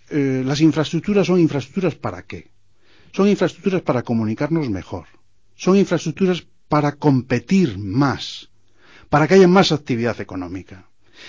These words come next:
Y cuando se dan los datos de la actividad económica, nosotros nos encontramos, en comparación con otras comunidades autónomas, en los niveles más altos. Por lo tanto,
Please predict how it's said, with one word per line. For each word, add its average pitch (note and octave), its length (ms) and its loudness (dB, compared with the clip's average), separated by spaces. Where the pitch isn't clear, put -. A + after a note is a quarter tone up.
Y D3+ 100 -2
cuando D3+ 260 4
se D3 100 0
dan F#3 200 2
los C3 200 0
datos C#3 340 -2
de B2+ 100 -6
la A#2+ 80 -4
actividad A#2+ 460 -6
económica, C3+ 640 -4
nosotros C3+ 440 -4
nos B2+ 160 -2
encontramos, C3+ 720 -4
en A#2+ 240 -6
comparación A2 680 -4
con C#3 160 -2
otras B2 240 -6
comunidades A#2+ 480 -6
autónomas, C#3+ 640 -4
en C3 160 0
los B2 140 0
niveles D3 340 0
más G#2 300 -6
altos. - 500 -20
Por C3 160 -4
lo C3+ 120 -2
tanto, G3 460 -2